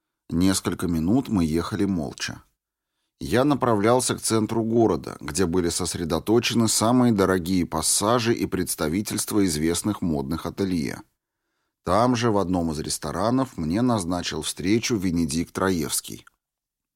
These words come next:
«Мне не нравится интерес к нашему роду со стороны медведей», честно призналась морфистка. «Не только они нами интересуются. А кто еще?» «Да толпа народу».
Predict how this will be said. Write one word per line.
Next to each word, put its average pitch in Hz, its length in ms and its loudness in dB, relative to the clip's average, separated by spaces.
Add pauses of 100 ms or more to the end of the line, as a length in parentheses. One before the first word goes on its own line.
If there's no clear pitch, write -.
(440)
«Мне 135 360 4
не 147 120 6
нравится 120 640 4
интерес 107 520 0
к - 80 -8
нашему 101 540 0
роду 127 340 0
со 98 140 -4
стороны 113 480 0
медведей», 95 680 0 (380)
честно 90 460 0
призналась 85 580 -2
морфистка. - 680 -6 (460)
«Не 87 200 0
только 85 560 2
они 98 240 4
нами 82 400 2
интересуются. 78 1040 -2 (400)
А - 120 -2
кто 127 240 2
еще?» 113 520 2 (420)
«Да 110 280 0
толпа 98 540 0
народу». 73 560 -6